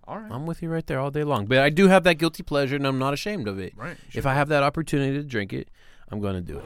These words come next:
Speaker 1: Hells to the yeah.
Speaker 2: Hey, speaking of that, and co-, you know, we start off with college beers and, and drinks and stuff like that.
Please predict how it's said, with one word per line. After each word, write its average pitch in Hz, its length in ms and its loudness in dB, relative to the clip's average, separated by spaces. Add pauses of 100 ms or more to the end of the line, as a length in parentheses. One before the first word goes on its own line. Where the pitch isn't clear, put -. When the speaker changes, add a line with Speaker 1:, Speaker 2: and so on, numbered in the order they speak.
(120)
Speaker 1:
Hells 269 580 4
to - 180 -4
the 247 160 -4
yeah. 254 340 -2
Speaker 2:
Hey, 311 60 4
speaking 262 460 4
of 208 100 2
that, 156 160 4
and 151 100 0
co-, 165 180 2
you 160 80 0
know, 156 100 2
we 170 120 0
start 170 300 0
off 170 160 2
with 127 140 -4
college 127 680 -2 (320)
beers 117 480 2
and, 107 380 -4
and 104 280 -6
drinks 104 360 -4
and 107 100 -4
stuff 113 200 -2
like 117 100 -2
that. 135 180 -2